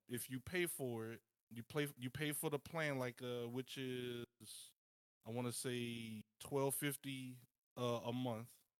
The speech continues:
You can add multiple, uh, accounts, and you can take, like, a weekend and schedule your post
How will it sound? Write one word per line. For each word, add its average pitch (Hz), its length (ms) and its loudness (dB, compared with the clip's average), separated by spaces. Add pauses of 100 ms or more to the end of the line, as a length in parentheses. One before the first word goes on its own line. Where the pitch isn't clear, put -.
(520)
You 127 180 0
can 123 580 -2 (180)
add 139 480 2
multiple, 170 880 -2 (440)
uh, 135 300 6
accounts, 127 680 6 (180)
and 123 200 0
you 131 100 0
can 123 480 -4
take, 156 260 -4
like, 131 220 -2
a 120 80 -4
weekend 117 720 -4 (840)
and 117 500 -2
schedule 170 680 6
your 151 220 0
post - 720 -6